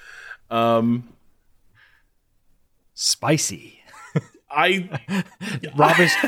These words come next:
Speaker 2: Rob is
Speaker 1: <laughs> I mean, it's
Speaker 2: shrugging in, in a sort of ambivalence <laughs> at the, at that.
Speaker 1: It's, it's not, like, this is the thing. Like, it is, it is not collegial what he said. Like, it was a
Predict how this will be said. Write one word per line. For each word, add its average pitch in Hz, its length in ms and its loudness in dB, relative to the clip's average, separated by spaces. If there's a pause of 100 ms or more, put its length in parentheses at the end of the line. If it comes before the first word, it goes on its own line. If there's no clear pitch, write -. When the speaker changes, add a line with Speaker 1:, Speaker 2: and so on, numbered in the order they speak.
Speaker 2:
Rob - 0 -
is - 0 -
Speaker 1:
<laughs> - 20 -
I 160 120 6
mean, 180 140 2
it's 320 100 4
Speaker 2:
shrugging 170 640 4 (280)
in, 156 240 4
in 147 260 4
a 139 60 4
sort - 320 0
of 143 120 2
ambivalence 139 880 2
<laughs> 156 220 0
at 139 240 0
the, 160 400 -2
at 151 180 -2
that. - 380 -2 (2250)
Speaker 1:
It's, 220 380 4 (540)
it's 175 280 2
not, 190 480 2
like, 185 200 2
this 202 200 2
is 247 120 2
the 233 80 2
thing. 208 280 2
Like, 135 240 2
it 156 120 4
is, 151 280 2
it 175 120 2
is 156 80 2
not 180 240 0
collegial 139 800 0 (400)
what 127 220 0
he 123 120 -2
said. 107 380 -2
Like, 113 160 0
it 117 80 2
was 120 240 0
a 131 80 4